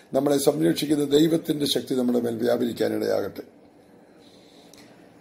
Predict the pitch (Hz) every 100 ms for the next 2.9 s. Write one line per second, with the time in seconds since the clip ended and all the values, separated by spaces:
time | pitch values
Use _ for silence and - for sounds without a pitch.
0 | - - 139 160 185 185 202 190 175 190
1 | 196 185 180 180 175 175 175 185 180 170
2 | 180 185 190 180 180 175 175 175 160